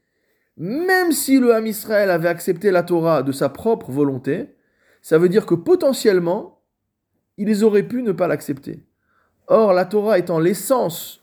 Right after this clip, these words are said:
du monde, il fallait que la Torah soit acceptée quoi qu'il arrive. Ça veut dire que c'est un, un, un, un postulat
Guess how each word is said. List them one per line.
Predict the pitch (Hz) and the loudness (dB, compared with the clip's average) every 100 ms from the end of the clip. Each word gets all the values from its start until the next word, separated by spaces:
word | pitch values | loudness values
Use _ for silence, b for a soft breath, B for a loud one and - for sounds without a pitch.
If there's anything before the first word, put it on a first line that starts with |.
| _ | _
du | 120 123 | -10 -4
monde, | 139 185 240 156 b b b b b b - | -2 -2 -4 -8 b b b b b b -6
il | 254 - | -4 -2
fallait | - 170 202 | 2 2 2
que | 208 | 0
la | 160 147 | -2 -2
Torah | 147 139 180 208 | -2 -2 -2 -4
soit | - 196 190 | -8 -4 -2
acceptée | 175 165 147 139 165 190 262 - _ _ _ _ _ _ _ _ _ _ _ | -2 -4 -4 -2 -4 -4 -6 -14 _ _ _ _ _ _ _ _ _ _ _
quoi | - 262 | 2 4
qu'il | 247 240 190 | 4 2 0
arrive. | 170 143 104 - _ _ _ _ _ | 0 -2 -4 -14 _ _ _ _ _
Ça | _ 117 | _ -8
veut | 151 | -2
dire | 208 | -2
que | 208 | -2
c'est | - 160 | 0 2
un, | 151 - | 2 0
un, | 139 139 139 - | 0 0 -2 -2
un, | 135 127 127 131 127 120 98 123 123 | -4 -4 -4 -4 -4 -6 -4 -4 -4
un | |
postulat | 113 226 233 - 208 180 196 254 - | 0 2 2 -2 0 2 2 -2 -10